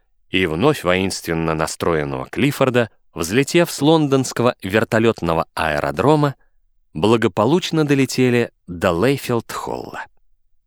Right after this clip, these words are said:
Лейфилд-Холл — мрачный викторианский особняк снаружи, внутри был исключительно комфортабелен.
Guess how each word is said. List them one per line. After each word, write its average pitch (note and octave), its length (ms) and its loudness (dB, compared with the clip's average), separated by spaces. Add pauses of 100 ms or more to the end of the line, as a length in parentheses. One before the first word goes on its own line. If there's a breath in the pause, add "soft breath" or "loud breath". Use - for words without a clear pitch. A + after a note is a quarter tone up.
(560)
Лейфилд-Холл — C#3+ 1000 2 (560)
мрачный B2+ 640 0
викторианский G#2+ 800 0
особняк F2 480 -2
снаружи, F2+ 520 -4 (540)
внутри A#2 560 0
был C#3 300 2
исключительно D#3 880 -2
комфортабелен. G2 920 -4